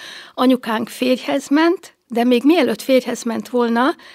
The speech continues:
ezerkilencszáznegyvenkilencben apukánk a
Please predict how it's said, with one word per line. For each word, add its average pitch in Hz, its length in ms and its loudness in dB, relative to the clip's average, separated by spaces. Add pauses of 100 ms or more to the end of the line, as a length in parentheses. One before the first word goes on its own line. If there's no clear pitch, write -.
(120)
ezerkilencszáznegyvenkilencben 233 3000 -2 (420)
apukánk 269 920 0
a 240 220 0